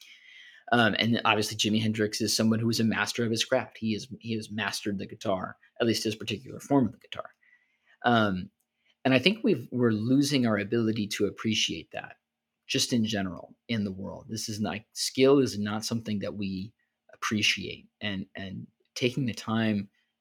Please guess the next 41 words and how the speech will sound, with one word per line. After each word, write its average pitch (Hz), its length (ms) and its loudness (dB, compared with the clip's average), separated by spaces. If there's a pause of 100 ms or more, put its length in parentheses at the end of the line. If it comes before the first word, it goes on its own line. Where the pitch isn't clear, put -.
(180)
to 107 80 -4
build 101 300 -4
something 95 320 -6
is 95 180 -10
not 117 160 -2
something 117 220 -2
that 101 120 -4
we 85 120 -8
appreciate - 640 -8 (480)
because 113 240 -4
we 107 100 0
live 113 260 2
in 110 100 0
such 110 220 -4
a - 120 -16
digital 104 600 -2 (540)
age 127 400 4
where 101 180 0
it's - 180 -4
so 107 540 2 (460)
easy 107 380 2
to 98 120 -8
build 104 340 0
something, 95 560 -6 (460)
um, 98 260 -2
in 113 140 -2
a 104 40 -2
digital 104 340 0
space, - 420 -8
in - 60 -10
a 123 40 -10
virtual 104 380 -6
space. - 460 -12 (920)
Um, 113 420 6
and 117 140 0
so 123 160 6
my 120 160 4
challenge 165 640 2 (260)
for 135 120 4
the 117 60 6
week 101 340 -2